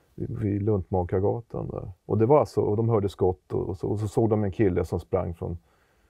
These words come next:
mordplatsen in på Luntmakargatan, som så, såg ut som Ted Gärdestad. Det var ju det s-, den här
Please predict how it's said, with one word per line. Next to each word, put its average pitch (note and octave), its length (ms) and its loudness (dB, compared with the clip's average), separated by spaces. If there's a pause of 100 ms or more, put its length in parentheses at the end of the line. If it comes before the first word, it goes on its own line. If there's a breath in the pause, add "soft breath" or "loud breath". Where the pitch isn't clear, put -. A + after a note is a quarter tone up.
(100)
mordplatsen F2 640 -4 (320)
in G#2 180 -2
på - 100 2
Luntmakargatan, G2 880 2
som G#2+ 120 -6
så, - 180 -10 (180)
såg A2+ 240 -2
ut G#2+ 120 0
som G#2+ 120 -4
Ted G#2+ 260 2
Gärdestad. A2 680 0 (680)
Det A2+ 180 2
var C#3 140 8
ju C3+ 80 6
det C3+ 160 2
s-, C#3+ 200 -2 (320)
den A#2+ 200 -4
här C3 220 -2